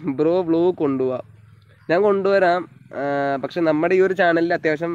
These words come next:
ആ, reach ആക്കാൻ വേണ്ടി കൊണ്ടുവരേണ്ട ആവശ്യം കൂടി എനിക്കുണ്ട്. അപ്പൊ നമ്മുടെ വണ്ടി എടുത്തുകൊണ്ട് വണ്ടിയിൽ അത്യാവശ്യം ക-, സ്ഥ-, അടുത്തുള്ള സ്ഥലത്തൊക്കെ പോണ ചെറിയ ചെറിയ വ്ലോഗൊക്കെ ഞാൻ ചെയ്യാം കേട്ടോ. എന്നിട്ട് ഇതിനകത്ത് നമുക്ക് സ്ഥിരം വീഡിയോ ഇടാൻ വേണ്ടി maximum ശ്രമിക്കാം. പിന്നെ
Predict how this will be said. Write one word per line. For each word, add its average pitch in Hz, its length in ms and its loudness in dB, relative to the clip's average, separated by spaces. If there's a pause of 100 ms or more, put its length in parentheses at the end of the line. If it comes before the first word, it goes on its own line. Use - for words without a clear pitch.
(880)
ആ, 175 220 2
reach 151 240 -4
ആക്കാൻ 185 160 -2
വേണ്ടി 190 140 -4
കൊണ്ടുവരേണ്ട 175 400 -2
ആവശ്യം 185 280 0
കൂടി 196 120 0
എനിക്കുണ്ട്. 165 720 -4 (480)
അപ്പൊ 135 200 0 (540)
നമ്മുടെ 147 220 0
വണ്ടി 151 320 0
എടുത്തുകൊണ്ട് 170 460 -2
വണ്ടിയിൽ 151 680 -2 (120)
അത്യാവശ്യം 147 420 -4
ക-, 139 140 0
സ്ഥ-, 123 280 -6
അടുത്തുള്ള 165 380 -2
സ്ഥലത്തൊക്കെ 147 460 -4
പോണ 139 260 -2
ചെറിയ 139 200 -2
ചെറിയ 139 180 -2
വ്ലോഗൊക്കെ 131 340 -4
ഞാൻ 139 100 -4
ചെയ്യാം 127 280 -6
കേട്ടോ. 117 160 -8
എന്നിട്ട് 123 200 -4
ഇതിനകത്ത് 135 260 -4
നമുക്ക് 139 280 -4 (500)
സ്ഥിരം 185 280 0
വീഡിയോ 170 180 4
ഇടാൻ 147 200 2
വേണ്ടി 151 140 0
maximum 165 380 -2
ശ്രമിക്കാം. 123 460 -6 (400)
പിന്നെ 165 360 0